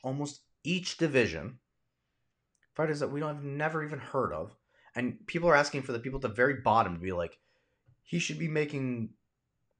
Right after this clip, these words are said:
forty thousand dollars. He should be making eighty thousand dollars, forty and forty, right?"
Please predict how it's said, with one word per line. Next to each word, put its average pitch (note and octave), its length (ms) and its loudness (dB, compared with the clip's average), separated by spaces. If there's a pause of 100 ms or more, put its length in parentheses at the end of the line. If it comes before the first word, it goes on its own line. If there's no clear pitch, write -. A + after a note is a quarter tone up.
(1000)
forty D#3+ 240 0
thousand C#3+ 380 2
dollars. G#2+ 560 -2 (1500)
He C3 100 -10
should C#3 180 -8
be C#3+ 80 -2
making C3+ 320 0
eighty B2+ 200 2
thousand A2+ 320 4
dollars, - 260 -4
forty G2 240 -6
and F#2 80 -10
forty, - 180 -16
right?" B2+ 200 -10